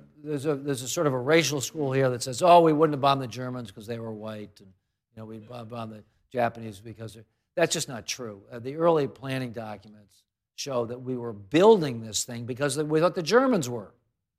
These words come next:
That's what got this thing going, was to do it before the Germans could get there.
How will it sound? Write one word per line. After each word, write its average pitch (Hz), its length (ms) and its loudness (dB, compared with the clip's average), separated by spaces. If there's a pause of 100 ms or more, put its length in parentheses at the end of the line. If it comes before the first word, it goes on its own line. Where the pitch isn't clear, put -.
(200)
That's 151 280 -2
what 156 240 2
got 160 220 10
this 151 200 -2
thing 156 240 -4
going, 160 380 4 (400)
was 135 240 -2
to 139 120 -4
do 151 240 4
it 147 100 4
before 151 380 -2
the 147 100 2
Germans 139 480 -4
could 127 180 -10
get 170 240 -4
there. 92 180 -14